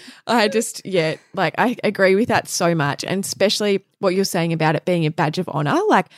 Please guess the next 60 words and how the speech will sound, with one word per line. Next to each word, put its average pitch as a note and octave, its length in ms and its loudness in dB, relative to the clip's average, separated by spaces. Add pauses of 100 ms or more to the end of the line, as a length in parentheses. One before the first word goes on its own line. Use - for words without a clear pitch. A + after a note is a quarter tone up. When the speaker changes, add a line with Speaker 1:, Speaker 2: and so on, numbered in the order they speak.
(200)
Speaker 2:
I - 60 -10
think A3+ 220 -2
people A#3 320 2
really G3+ 320 4
Speaker 1:
Mm. G3 80 0
Speaker 2:
do, G3 240 2
like, E3+ 240 2 (260)
you A3+ 80 -2
know, G3 160 2
sit A#3 240 -2
at A#3+ 100 2
their G#3 140 0
desk G3+ 380 -2
till F#3 220 -4
two A3+ 280 0
A F#3+ 180 2
M F#3 360 -2
or, E3 200 2
like, D#3+ 280 -2
study G#3 520 -2
all G3 180 2
night, F3 400 0 (100)
do G#3 140 0
an F#3+ 100 -2
all-nighter. F3+ 500 2
And A3 80 0
it's - 160 -4
like, A#3 160 -2 (580)
you B3+ 140 -10
were F4+ 60 -2
just - 320 -4
so A#3+ 380 0 (340)
not F#3+ 420 0
one F#3 200 0
bit G3+ 180 0
productive E3+ 640 0
in F#3 100 -4
those E3+ 280 0
hours. D3+ 400 0
Like, - 280 -4
there's G#3 200 0
a A3 40 4
reason G#3 460 -2
why F3+ 160 2
we F#3+ 80 2
have F#3 160 -2
an F3 180 -6
eight-hour D#3 440 0
working D#3+ 340 0
day. - 280 0
Like, D3 240 -4
if G3+ 120 -8
you A#3 80 0
can't C4 260 0
get B3 120 2
it G#3 100 -4
done F3+ 180 0
in F3 140 0
that E3+ 160 -2
time, G3 320 2